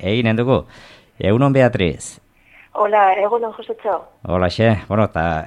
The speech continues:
Speaker 1: e, orai momentuan, e, hor zaitugu, ba, gainera berriki, ez, e, sartu zara, e, postu horretan edo lanaldi hontan.
Speaker 2: Bai, e, justo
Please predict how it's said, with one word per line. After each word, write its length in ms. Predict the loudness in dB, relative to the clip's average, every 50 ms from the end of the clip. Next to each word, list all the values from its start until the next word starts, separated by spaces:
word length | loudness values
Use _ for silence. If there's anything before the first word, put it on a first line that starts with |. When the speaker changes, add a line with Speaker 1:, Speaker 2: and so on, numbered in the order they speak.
| -10 _ _ _ _ _ _ -14
Speaker 1:
e, 240 | -10 -8 -8 -8 -10 -14 -20 _ _ -8
orai 340 | -2 2 2 4 4 2 0
momentuan, 720 | 0 2 4 4 4 4 2 -2 -2 0 2 2 2 2 0
e, 480 | 0 2 2 2 0 0 0 -2 -4 -6 -4
hor 140 | -4 -4 0
zaitugu, 500 | 0 0 0 0 0 0 2 2 0 0 -2 -6 -10 -6
ba, 180 | -2 -2 -2 0
gainera 300 | 0 0 2 2 2 4
berriki, 400 | 4 2 2 0 -2 -2 -2 -2
ez, 140 | -2 -2 -2 -2
e, 120 | 0 2 2 2 2 0 -2 -2
sartu 360 | -2 0 0 0 -2 -4 -6
zara, 500 | -4 -2 0 2 2 4 4 2 2 -2 -4 -12 -20 -20 -20 -18 _ -6
e, 100 | -6 -4
postu 380 | -2 -2 -2 -2 0 0 2
horretan 320 | 2 2 2 0 0 0 0
edo 180 | 0 0 2 2 2 0 0 -2 -4 -6 -8 -8
lanaldi 540 | -6 -2 -2 0 0 0 0 0 2 2 4
hontan. 400 | 4 2 0 -2 -4 -6 -8 -14 -16 -18 -20 -20 _ _ _ _ _ _ _ -20 _ _ _ -14 -4 -2
Speaker 2:
Bai, 200 | 0 0 0 -2
e, 160 | -4 -4 -4 -4 -4
justo 540 | -8 -8 -4 0 2 4 6 6 6 6